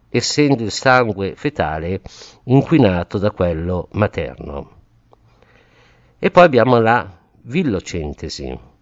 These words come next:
La villocentesi è il prelievo di tessuto placentale e il rischio va dal quattro al sette per cento. Il rischio che supera il cinque per cento,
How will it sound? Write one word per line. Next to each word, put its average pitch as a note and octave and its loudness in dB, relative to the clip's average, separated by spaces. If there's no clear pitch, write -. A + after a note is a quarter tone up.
La A2 -4
villocentesi F#3 0
è A#2 0
il A2 -14
prelievo C3+ -2
di A2+ -6
tessuto A#2+ -4
placentale G2 -2
e E3+ 4
il F#3+ 6
rischio C#3 0
va A2 4
dal G#2 -2
quattro G2+ 0
al G2+ 0
sette - -10
per D#2+ -2
cento. C2+ -12
Il D3+ 6
rischio E3 0
che C3 -4
supera A#2+ 2
il G2+ -18
cinque C#3 -4
per A2+ -2
cento, A2+ -2